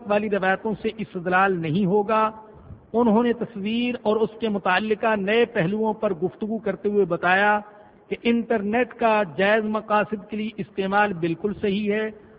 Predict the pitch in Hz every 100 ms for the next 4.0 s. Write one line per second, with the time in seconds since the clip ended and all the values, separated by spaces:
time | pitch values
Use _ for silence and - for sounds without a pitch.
0 | - 143 175 156 214 - 185 185 196 208
1 | 202 220 208 220 202 208 214 214 220 202
2 | - 202 185 - 180 185 202 190 180 131
3 | 165 185 185 190 190 202 202 214 175 214